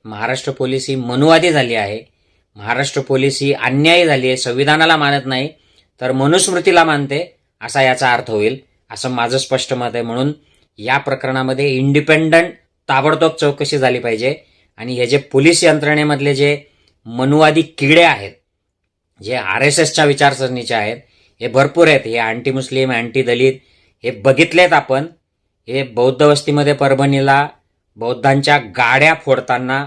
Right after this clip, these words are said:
काठीने फोडताना पोलीस आपण बघितलेत. यांची विचारसरणी जर अशी, यांचं वागणं जाहीररित्या जर असं आहे, तर हे कोठडीमधल्या एखाद्या दलिताला कसे ट्रीट करत असतील याचा अंदाज लावणं अवघड नाही.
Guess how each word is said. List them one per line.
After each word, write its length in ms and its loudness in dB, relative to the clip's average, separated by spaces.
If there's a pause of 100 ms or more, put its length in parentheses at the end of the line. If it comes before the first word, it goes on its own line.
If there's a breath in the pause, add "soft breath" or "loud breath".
(100)
काठीने 420 -4
फोडताना 520 -6
पोलीस 380 -2
आपण 280 0
बघितलेत. 420 -6 (380 soft breath)
यांची 320 -4
विचारसरणी 720 0
जर 140 2
अशी, 240 2
यांचं 260 -2
वागणं 380 -2
जाहीररित्या 560 0
जर 140 0
असं 220 -4
आहे, 120 -8 (380 soft breath)
तर 60 -4
हे 140 2
कोठडीमधल्या 920 2
एखाद्या 320 0
दलिताला 440 -2
कसे 260 -8
ट्रीट 260 -12
करत 260 -6
असतील 340 -8 (380 soft breath)
याचा 300 -6
अंदाज 460 0 (400)
लावणं 520 -2 (120)
अवघड 440 2
नाही. 440 -4